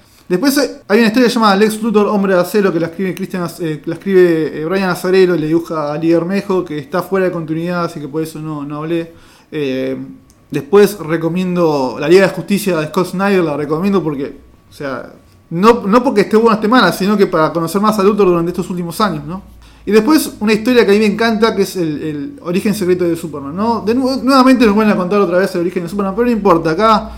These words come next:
eh, eh, vale la pena leerla porque... De nue-, lo que hacen acá es más, más o menos conciliar al Luthor de empresario, magnate, con el Luthor clásico, con el Luthor científico. Eh, así que léanla también. Esas son las historias que yo recomiendo para conocer un poco más a,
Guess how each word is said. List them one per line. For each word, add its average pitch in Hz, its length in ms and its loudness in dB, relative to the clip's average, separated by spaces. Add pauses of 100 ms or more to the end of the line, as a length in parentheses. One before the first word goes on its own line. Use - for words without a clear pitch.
(320)
eh, 156 520 -2
eh, 160 40 -2
vale 202 160 2
la 185 160 2
pena 208 180 2
leerla 202 320 2
porque... 156 200 0
De 165 180 0
nue-, 214 280 -4 (520)
lo 170 120 -2
que 233 80 2
hacen 220 180 2
acá 226 200 4
es 220 60 4
más, 214 220 0
más 214 200 0
o 214 40 -2
menos 220 220 0
conciliar 196 640 0
al 175 180 2
Luthor 196 520 2
de 147 680 -6
empresario, 180 920 2
magnate, 208 600 0
con 202 220 2
el 185 80 0
Luthor 196 260 2
clásico, 185 440 0
con 170 80 -2
el 170 80 0
Luthor 190 260 0
científico. 156 680 -8 (400)
Eh, 135 400 -6
así 175 240 -8
que 165 200 2
léanla 180 480 0
también. 185 540 -6
Esas 226 220 -6
son 220 120 -2
las 190 80 2
historias 202 240 0
que 170 100 -4
yo 196 160 -6
recomiendo 180 400 -2
para 151 220 -4
conocer 156 300 -8
un 165 80 -10
poco 160 140 -6
más 165 220 -10
a, 147 60 -14